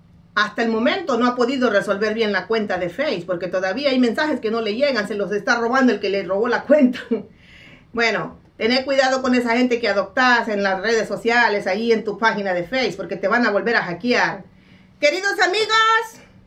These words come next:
bien, un abrazote para todos, que yo soy Alicia la Guapa, no vayan a confundirme con Alicia la Psíquica, que no soy esa. <laughs> Alicia la Guapa les dice que hasta la próxima,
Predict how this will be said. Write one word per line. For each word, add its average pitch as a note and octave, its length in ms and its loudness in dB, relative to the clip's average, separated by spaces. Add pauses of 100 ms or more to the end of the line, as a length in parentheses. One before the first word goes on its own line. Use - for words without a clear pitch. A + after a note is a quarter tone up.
(380)
bien, E4 800 2 (600)
un C4+ 160 0
abrazote E4 720 0
para D4 280 0
todos, D4 440 4
que C4 100 -4
yo C4 140 0
soy D4 180 2
Alicia B3+ 340 -2
la G#3 120 0
Guapa, G#3+ 260 0
no G#3+ 120 0
vayan C4 180 2
a B3+ 100 -2
confundirme B3+ 480 2
con B3+ 140 0
Alicia B3 240 0
la G#3+ 120 -2
Psíquica, G#3+ 380 -2
que G3+ 100 0
no A3+ 140 -4
soy A#3 180 2
esa. - 300 -2 (140)
<laughs> A3 760 -4 (960)
Alicia F4+ 380 -2
la - 100 0
Guapa E4 280 -2
les C4+ 140 -2
dice F4 280 -4
que D4+ 80 0
hasta A#3 240 -2
la A3 180 2
próxima, F#4+ 480 2